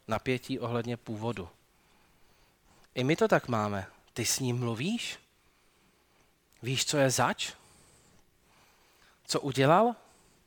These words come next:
Jaké, jako lidé často závisíme v názorech na tom, co nám o někom řekl druhý. Nedáváme lidem šanci něco říct. Přišel za mnou jeden bratr a celou dobu mluvil o mně.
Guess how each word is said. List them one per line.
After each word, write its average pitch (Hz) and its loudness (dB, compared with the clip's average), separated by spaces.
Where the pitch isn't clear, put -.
Jaké, 135 6
jako 127 -4
lidé 180 8
často 160 2
závisíme 170 4
v 135 -6
názorech 139 2
na 120 0
tom, 139 -2
co - -4
nám 127 0
o 123 -6
někom 120 -4
řekl 117 -8
druhý. 98 -8
Nedáváme 147 4
lidem 139 2
šanci 127 -4
něco 123 -4
říct. - -12
Přišel 175 2
za 170 4
mnou 170 2
jeden 160 6
bratr 123 4
a 120 2
celou 151 4
dobu 147 0
mluvil 139 2
o 117 -4
mně. 110 -2